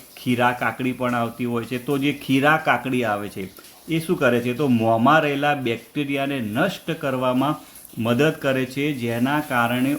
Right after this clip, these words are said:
ઓરલ હેલ્થ સાથે જોડાયેલી સમસ્યામાંથી તમને છુટકારો મળે છે. મિત્રો, ખીરામાં રહેલા તત્વો લાળના ઉત્પાદનને વધારવાનું કામ કરે છે અને સાથે મોંમાં આવતી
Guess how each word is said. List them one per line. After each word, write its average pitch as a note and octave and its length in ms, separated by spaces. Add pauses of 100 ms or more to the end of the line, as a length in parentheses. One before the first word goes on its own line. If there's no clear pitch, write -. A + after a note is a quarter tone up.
ઓરલ C#3 400
હેલ્થ B2 380
સાથે B2 400
જોડાયેલી B2 640 (380)
સમસ્યામાંથી C#3 880
તમને A#2+ 400 (380)
છુટકારો G#2+ 440
મળે G2 280
છે. F#2+ 220 (580)
મિત્રો, B2 480 (220)
ખીરામાં C3+ 500
રહેલા C3 280
તત્વો B2 520
લાળના B2 580 (160)
ઉત્પાદનને D#3 800
વધારવાનું C#3+ 680
કામ D3 280
કરે C#3+ 240
છે D#3 240
અને C#3 180
સાથે B2+ 480
મોંમાં B2 540
આવતી C3+ 520